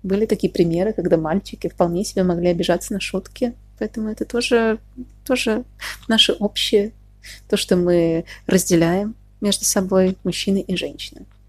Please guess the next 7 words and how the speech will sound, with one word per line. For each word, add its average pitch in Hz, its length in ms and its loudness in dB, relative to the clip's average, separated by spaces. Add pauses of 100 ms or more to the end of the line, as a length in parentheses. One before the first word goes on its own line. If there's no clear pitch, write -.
(480)
А 185 40 -2
вот 185 80 6
что - 160 4
касается 208 680 2
именно 202 300 0
социального 277 600 2
принятия 160 1040 -4